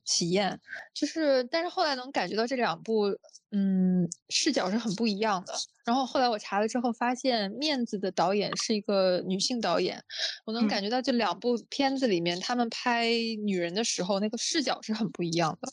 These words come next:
Speaker 2: 就是伍思薇和，和李安当时的境遇，我不知道算不算相似，也是没有太多的资源，而且也没有太多的限制，我感觉。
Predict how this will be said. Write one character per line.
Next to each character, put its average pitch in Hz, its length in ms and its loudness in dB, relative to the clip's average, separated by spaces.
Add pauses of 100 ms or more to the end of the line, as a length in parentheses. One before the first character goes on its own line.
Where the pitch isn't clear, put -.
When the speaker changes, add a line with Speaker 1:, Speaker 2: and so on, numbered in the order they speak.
(120)
Speaker 2:
就 202 100 2
是 190 140 4
伍 175 160 0
思 - 160 -2
薇 196 200 4
和， - 140 -4 (300)
和 190 160 0
李 185 120 -2
安 170 320 -2
当 190 180 0
时 208 120 0
的 170 120 0
境 185 280 0
遇， 170 280 0 (440)
我 190 100 0
不 180 60 -10
知 202 80 2
道 233 120 2
算 233 160 0
不 208 40 0
算 202 160 2
相 185 300 0
似， - 300 0
也 185 180 0
是 240 200 2
没 202 120 0
有 214 120 0
太 240 220 0
多 190 160 2
的 170 120 4
资 185 260 2
源， 190 140 2 (280)
而 196 120 -2
且 233 100 2
也 202 100 4
没 170 120 -2
有 190 160 2
太 208 200 0
多 185 120 0
的 202 60 4
限 208 340 2
制， - 160 -2
我 - 120 -2
感 - 200 -4
觉。 - 120 -6